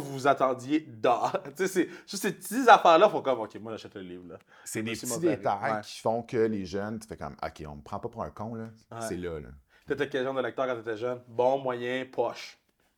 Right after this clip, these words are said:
Speaker 2: Euh, ordinaire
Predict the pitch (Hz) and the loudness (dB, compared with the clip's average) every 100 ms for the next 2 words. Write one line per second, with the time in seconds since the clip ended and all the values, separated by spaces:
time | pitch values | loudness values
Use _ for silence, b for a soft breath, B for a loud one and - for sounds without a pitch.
0 | - 123 131 131 127 123 123 123 117 - | -4 0 2 2 4 4 2 -2 -8 -10
1 | - _ _ _ - _ _ _ _ _ | -20 _ _ _ -20 _ _ _ _ _
2 | 120 147 123 117 120 127 143 160 143 110 | 2 2 0 -8 -4 0 0 -2 -2 -4